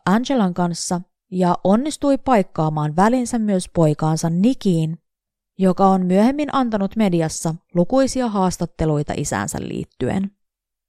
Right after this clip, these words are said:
Bruce Reynolds kirjoitti oma elämäkerran The Autobiography of a Thief vuonna yhdeksänkymmentäviisi.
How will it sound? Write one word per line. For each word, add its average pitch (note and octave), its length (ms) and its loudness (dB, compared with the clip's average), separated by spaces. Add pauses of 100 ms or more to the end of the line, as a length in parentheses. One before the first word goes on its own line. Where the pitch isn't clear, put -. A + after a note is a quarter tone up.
(600)
Bruce C#4 420 2
Reynolds C4+ 500 0
kirjoitti E3+ 640 0
oma B3 280 2
elämäkerran E3+ 920 -2 (280)
The F#3 320 4
Autobiography A3+ 1120 2
of D#3+ 140 -4
a D#3+ 60 -2 (140)
Thief G#3 380 -2 (280)
vuonna F3+ 440 0 (180)
yhdeksänkymmentäviisi. G3 1300 -2